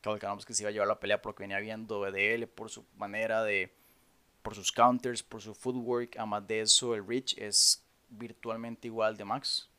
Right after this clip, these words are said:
y eso que Max es bastante más alto, entonces es un tema también interesante. Así que para esta, eh, se la doy a Volkanovski, ya va, sabe a lo que va, tiene esa sangre de newcomer.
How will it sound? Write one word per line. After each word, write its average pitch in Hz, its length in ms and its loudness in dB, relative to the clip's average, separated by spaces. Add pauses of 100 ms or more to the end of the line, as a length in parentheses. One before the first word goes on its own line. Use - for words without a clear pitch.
(120)
y - 120 -12
eso 110 160 -10
que - 80 -14
Max 101 200 -8
es 110 60 -14
bastante 104 380 -10
más 101 160 -8
alto, 110 280 -6
entonces 101 280 -16
es 98 140 -10
un 101 80 -14
tema 104 220 -10
también 95 240 -14
interesante. 104 600 -12 (1000)
Así 117 180 -6
que 139 80 -4
para 117 280 12
esta, 151 420 6 (140)
eh, 104 260 0
se 107 100 2
la 104 80 2
doy 101 80 4
a 107 40 6
Volkanovski, 113 640 0
ya 104 200 2
va, 107 160 4
sabe 113 220 4
a 107 40 2
lo 107 100 0
que - 100 -2
va, 139 260 12 (600)
tiene 110 280 -6
esa 113 380 6
sangre 110 340 0
de 107 40 -6
newcomer. 120 540 0